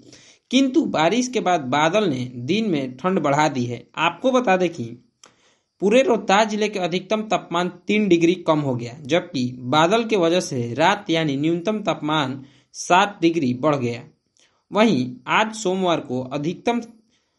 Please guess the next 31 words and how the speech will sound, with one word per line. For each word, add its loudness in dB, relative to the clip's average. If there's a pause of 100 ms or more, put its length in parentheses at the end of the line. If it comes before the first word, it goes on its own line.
(320)
से 2
सामान्य 0
से -2
दो 2
डिग्री 0 (220)
कम 0
तो -2
न्यूनतम 0 (800)
से 2
चार 2
डिग्री, -4 (180)
चौदह 2
पॉइंट -4
टू 0
डिग्री 2
रहा। -2 (420)
वहीं 0 (120)
आपको 2
बता 2
दें 0
कि -6
सुबह 0
में 0
इक्यानवे 0
तो 0
शाम 0
में -2
अस्सी -4
फीसदी -2
नमी 2
रही। 0